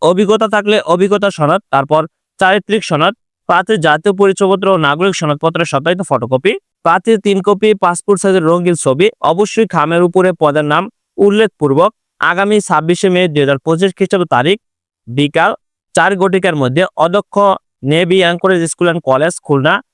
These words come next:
নাবিক আবাসিক এলাকা, গোয়ালখালী খুলনা, সকাল নয় ঘটিকা বরাবর মধ্যে সরাসরি বা ডাকযোগে আপনার আবেদনপত্র প্রেরণ করতে পারবেন। এই সকল প্রয়োজনীয় কাগজপত্র আপনি আগামী ছাব্বিশ মে দুই হাজার পঁচিশ খ্রিস্টাব্দ তারিখের মধ্যে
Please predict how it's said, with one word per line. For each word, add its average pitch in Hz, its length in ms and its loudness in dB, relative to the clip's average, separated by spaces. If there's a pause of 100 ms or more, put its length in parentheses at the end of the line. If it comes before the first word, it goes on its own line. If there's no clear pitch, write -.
(240)
নাবিক 156 460 2 (200)
আবাসিক 185 380 -2 (100)
এলাকা, 123 280 0 (500)
গোয়ালখালী 196 600 2 (140)
খুলনা, 143 280 0 (340)
সকাল 202 320 0
নয় 185 200 2
ঘটিকা 202 300 0 (160)
বরাবর 180 400 2
মধ্যে 135 200 2 (100)
সরাসরি 185 460 0
বা 180 60 2 (120)
ডাকযোগে 151 360 0
আপনার 147 200 0
আবেদনপত্র 156 460 -2
প্রেরণ 127 220 0
করতে 113 220 -4
পারবেন। 143 240 2 (340)
এই 208 200 2
সকল 233 260 0
প্রয়োজনীয় 196 360 0
কাগজপত্র 147 480 -2
আপনি 165 120 -2 (140)
আগামী 190 320 0
ছাব্বিশ 180 380 0
মে 202 160 2
দুই 160 100 0
হাজার 147 200 0
পঁচিশ 175 280 0
খ্রিস্টাব্দ 185 320 -2
তারিখের 165 280 0
মধ্যে 123 180 -2